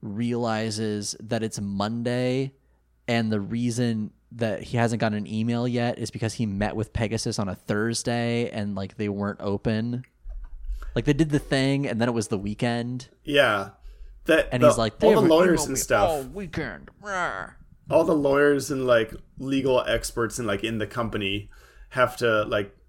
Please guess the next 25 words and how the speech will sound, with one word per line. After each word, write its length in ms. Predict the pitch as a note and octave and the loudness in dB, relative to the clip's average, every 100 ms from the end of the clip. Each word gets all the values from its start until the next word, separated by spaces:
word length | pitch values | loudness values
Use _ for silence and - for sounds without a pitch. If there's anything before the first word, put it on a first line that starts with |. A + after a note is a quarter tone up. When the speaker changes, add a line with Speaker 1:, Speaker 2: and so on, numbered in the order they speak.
| _ | _
Speaker 2:
come 240 | - C3 C3+ | -4 0 2
back 260 | B2 A#2+ B2+ | 2 2 0
during 320 | C3 B2+ A#2+ | 2 2 0
business 440 | B2 B2 A2 G#2 | 0 0 0 2
hours 480 | A2 G2+ G2+ F#2+ - | 2 2 0 -2 -4
to 320 | G#2+ F#2+ F2 - | -4 -4 -6 -2
write 180 | B2 A2 | 2 2
up 160 | G#2+ | 2
all 140 | G#2 G2 | 0 -2
this 180 | F#2+ - | -4 -6
stuff 340 | - D#2+ - | -4 -4 -6
to 380 | A2 G2 F2 F2 - - - | -6 -4 -4 -8 -14 -10 -4
license, 720 | - G#2 G#2+ G#2+ F2+ F2+ - - | 0 0 0 -2 -4 -6 -8 -8
uh, 200 | A2 F#2 | -4 -4
Dungeon 320 | F#2 F#2 F2 | -4 -6 -6
Dice 280 | E2+ E2+ - | -4 -4 -6
Monsters. 640 | F2+ D#2+ - D#2 D#2+ - - - - _ _ _ _ _ _ - | -10 -10 -12 -12 -10 -12 -14 -18 -20 _ _ _ _ _ _ 0
Speaker 1:
Right. 220 | F#3 B2+ | 2 4
Speaker 2:
It's 140 | F3 | 4
not 140 | G3 F#3 | 8 6
a 60 | |
personal 460 | F3+ F#3 - D#3+ C3+ | 6 0 2 -2 -2
slight 540 | - C3+ A#2+ A2 - | -2 0 2 2 0
against 420 | A2 A2+ A2 - | -2 -2 -4 -6
you. 300 | G#2 D#2+ G#2+ | -6 -6 -6